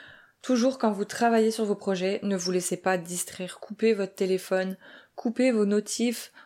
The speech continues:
enlevez tout ce qui peut vous distraire, la télé, la radio, mettez-vous au calme et focussez, concentrez-vous à fond sur l'action que vous souhaitez faire. Ne faites pas des allers-retours entre soixante-dix actions différentes, regroupez les tâches par type d'action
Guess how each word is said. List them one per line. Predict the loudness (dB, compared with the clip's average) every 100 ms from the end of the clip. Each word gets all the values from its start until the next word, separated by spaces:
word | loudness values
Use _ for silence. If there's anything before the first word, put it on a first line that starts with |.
| _
enlevez | 2 4 2
tout | 0 0
ce | 0 0
qui | 0
peut | 0
vous | 0 -2
distraire, | -6 -8 -2 0 0 0
la | -4
télé, | -2 0 2 2
la | 0 -2
radio, | -4 -2 2 2 2 -6 -20 -20 -18 0
mettez-vous | 0 2 2 2
au | 0 -2
calme | -4 -4 0 2 0 -2
et | -4
focussez, | -4 0 0 0 -2 0 0 -2
concentrez-vous | 0 2 2 0 0 0 0
à | -2
fond | -4 -2 -2
sur | -2 -2
l'action | -2 0 0
que | 0
vous |
souhaitez | -2 -2 -2
faire. | -2 -4 -4 -10 -20 -20 -20 _
Ne | -2
faites | 0 0
pas | 2
des | 2 2
allers-retours | 2 2 0 0 0
entre | -2 -4
soixante-dix | -2 0 2 2 0
actions | -2 -2
différentes, | -4 -4 -2 0 0 -2 -12 -20 -12
regroupez | -4 0 0 0 0 2 2 2
les | -2 -2
tâches | 0 0 -2 -4
par | -6 -4
type | -4 -2
d'action | -2 -2 -2 -2 -2